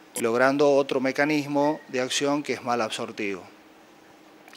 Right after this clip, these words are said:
La idea es que con este tipo de tratamiento, con esta cirugía, el paciente lo, pueda lograr un descenso de peso de aproximadamente el noventa por ciento del exceso de peso. ¿Sí? Eso es variable,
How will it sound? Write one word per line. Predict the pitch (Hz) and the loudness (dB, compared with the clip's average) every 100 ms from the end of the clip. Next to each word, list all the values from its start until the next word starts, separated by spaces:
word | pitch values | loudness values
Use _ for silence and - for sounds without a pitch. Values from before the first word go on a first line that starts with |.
| - | -8
La | 110 | -4
idea | 113 120 | -2 0
es | 135 | 0
que | 123 | -2
con | 120 123 | -2 -2
este | 123 123 | -4 -6
tipo | 135 127 135 | -6 -2 0
de | 120 110 | 0 0
tratamiento, | 113 113 131 143 143 120 | -4 -2 0 0 0 -2
con | 120 | -6
esta | 123 | -6
cirugía, | - 131 139 156 143 143 156 - - - - - | -4 -4 -4 -4 0 2 0 -6 -20 -20 -20 -14
el | 107 | -10
paciente | 104 113 - 139 135 120 | -4 0 0 0 -2 -2
lo, | 120 117 | 0 -2
pueda | - 127 131 131 | -2 0 2 2
lograr | 123 123 135 135 | 2 2 2 2
un | 127 117 | 0 -4
descenso | 120 - 127 - | 0 0 0 -2
de | 113 | -2
peso | 123 123 123 | -2 -2 -4
de | |
aproximadamente | 113 113 - 127 127 131 123 | -6 -8 -8 -8 -10 -10 -10
el | 113 | -8
noventa | 117 127 131 120 | -8 -6 -6 -8
por | 113 104 | -6 -4
ciento | - 123 131 143 | -2 -2 -2 -2
del | 120 110 | -2 -2
exceso | - 117 - | -2 0 -2
de | 107 | -2
peso. | 107 95 - - - - - - - - - - - - | -4 -4 -6 -10 -20 -20 -20 -20 -20 -20 -20 -20 -20 -12
¿Sí? | 107 110 139 | -8 -8 -6
Eso | 110 127 | -4 -4
es | 113 | -2
variable, | 113 139 139 147 180 | 0 2 4 4 2